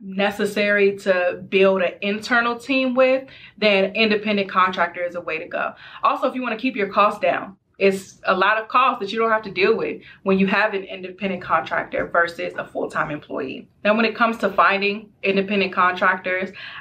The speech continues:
I would say go to places like Upwork, Fiverr,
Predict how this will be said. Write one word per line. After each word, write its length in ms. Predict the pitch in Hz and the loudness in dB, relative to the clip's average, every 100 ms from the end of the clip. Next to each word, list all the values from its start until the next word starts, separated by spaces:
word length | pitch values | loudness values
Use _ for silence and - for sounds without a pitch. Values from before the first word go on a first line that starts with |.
| - | -4
I 140 | 254 | 0
would 160 | 494 508 | 0 2
say 140 | 269 | 2
go 140 | 214 214 | 2 2
to 120 | 220 | 2
places 480 | 220 196 196 190 175 | 2 0 0 -6 -2
like 340 | 165 160 160 _ _ _ | -2 -2 -6 _ _ _
Upwork, 760 | 277 320 330 269 269 262 254 - - _ _ - | 0 0 0 2 4 4 0 -8 -20 _ _ 0
Fiverr, 920 | 262 262 262 254 254 247 247 240 240 | 2 4 2 2 2 4 4 2 -2